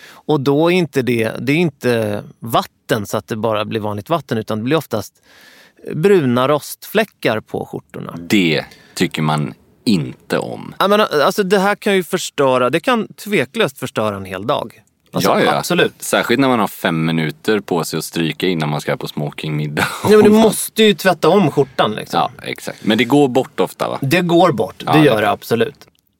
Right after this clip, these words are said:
Speaker 1: Det, så, ja, den turen har jag haft i alla fall under mina strykår. För jag, jag vill också tillägga att jag gillar att stryka själv.
Speaker 2: Just
Speaker 1: Jag
Speaker 2: det.
Speaker 1: vill ha, jag vet hur jag vill ha skjortan.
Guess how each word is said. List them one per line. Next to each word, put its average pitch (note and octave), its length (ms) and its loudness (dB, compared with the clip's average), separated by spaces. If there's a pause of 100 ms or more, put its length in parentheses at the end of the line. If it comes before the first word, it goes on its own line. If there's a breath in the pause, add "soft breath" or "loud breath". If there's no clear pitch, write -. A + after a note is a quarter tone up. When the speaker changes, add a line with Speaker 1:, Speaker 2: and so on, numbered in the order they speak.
(340)
Speaker 1:
Det, C#3+ 160 -2
så, D#3 100 -4
ja, D3 200 2 (140)
den C#3+ 400 2
turen A2 320 0
har A2 80 0
jag C3 120 2
haft G#2 220 -4
i A2+ 40 -4
alla A2+ 140 -8
fall A2 220 -6
under G2+ 280 -8
mina G2+ 360 -8 (100)
strykår. - 760 -6 (720 loud breath)
För D#3+ 120 0
jag, E3 320 4
jag E3 220 2
vill D#3+ 100 2
också C#3+ 200 -4
tillägga D3+ 380 0
att G#2+ 120 -6
jag C3+ 400 2 (340)
gillar B2+ 640 -2
att A2 60 -6
stryka G2+ 460 -4
själv. - 540 -6
Speaker 2:
Just C3 280 4
Speaker 1:
Jag C3 120 0
Speaker 2:
det. B2+ 60 -4
Speaker 1:
vill B2+ 200 2
ha, A2+ 500 2
jag B2 140 -2
vet A#2 280 -4
hur A2+ 40 -2
jag G#2 80 -2
vill G2+ 120 -8
ha G#2+ 360 -4
skjortan. - 400 -6